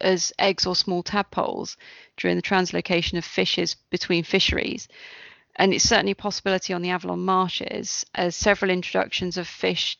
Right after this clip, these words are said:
did occur soon after the Avalon marshes were established. And these particular frogs are confined to the Avalon Marsh area, and they haven't really dispersed that much. So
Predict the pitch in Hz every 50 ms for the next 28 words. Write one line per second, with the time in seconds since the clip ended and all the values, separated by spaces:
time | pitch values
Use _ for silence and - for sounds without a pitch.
0 | _ _ _ _ _ _ - 214 202 196 185 - - - - - - 175 180 -
1 | - - 190 185 175 175 175 175 - - 170 180 180 175 170 170 175 175 175 175
2 | 175 175 - - 170 - - - 175 - - 202 185 180 - - - 170 - -
3 | - _ _ _ _ - - 190 208 220 214 202 - - - 220 226 - - -
4 | 208 175 175 175 170 _ _ _ _ _ - - 185 170 170 - - - 190 196
5 | 190 185 - - 185 175 - - 202 190 180 175 175 170 170 170 170 - - -
6 | _ - - - 214 185 185 180 180 175 180 180 180 180 180 180 170 170 175 -
7 | - 196 185 170 175 185 175 170 180 180 151 - - 196 190 180 - - 175 185
8 | 175 175 175 165 180 - - 180 180 175 165 - - - - - - - - _
9 | - - - - _ _ - - - 175